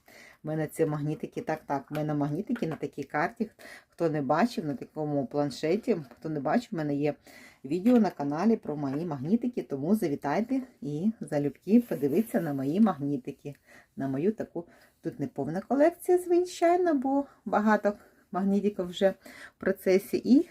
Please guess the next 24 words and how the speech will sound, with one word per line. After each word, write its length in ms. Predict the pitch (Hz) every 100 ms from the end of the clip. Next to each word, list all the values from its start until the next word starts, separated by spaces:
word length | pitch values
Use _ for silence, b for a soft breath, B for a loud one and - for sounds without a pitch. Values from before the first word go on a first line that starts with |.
| -
ще 220 | - 220
додалася 640 | 233 196 156 170 180 - 147
в 20 |
мене 300 | 147 151 160
морквинка. 720 | 156 147 - 135 143 127 147 - B B B B B 160
Ой, 220 | 170 180
Боже, 400 | 165 180 175 165
яка 240 | - 127 226
прелість, 680 | - 139 127 139 - - - - -
яка 360 | 151 - 208 247 _ _ _
чудова 500 | - 135 165 196 190 160
віч. 580 | 120 123 _ - - - _ _ - B B B B B B
Все, 260 | - 160 139
дівчата, 500 | 139 - 143 135 143
я 180 | 151
в 60 | 139
захваті 640 | 120 135 143 - 233 226
від 160 | 160 -
того, 280 | 196 220 240
що 140 | -
я 140 | 151
маю 340 | 143 151 180 151
повну 400 | - 160 160 147
карту, 500 | 160 175 240 175